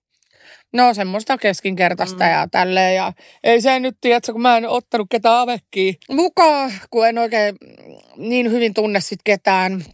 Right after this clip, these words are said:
Speaker 1: Porukka oli niinku niissä omissa porukoissa ja olisi ollut sit silleen jotenkin vähän vaikeeta, että kuka yksi nyt tulee minun kanssa, niin tänne, niin sie-, siellä mä yksin möllötin ja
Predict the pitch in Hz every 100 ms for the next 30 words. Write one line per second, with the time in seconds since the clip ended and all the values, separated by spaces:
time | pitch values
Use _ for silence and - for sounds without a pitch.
0 | _ _ _ - - 214 190 175 202 185
1 | 180 180 185 185 180 202 185 - 196 180
2 | 190 175 - - 208 170 - - - _
3 | 196 185 180 - 170 - 175 156 160 196
4 | - - - - 85 - 175 - 165 180
5 | 170 156 - - 175 175 196 190 202 185
6 | - 190 175 - 185 180 180 180 180 175
7 | 190 185 - - - - _ _ 247 269
8 | 247 247 247 302 320 277 247 302 - 262
9 | 247 233 214 196 190 185 175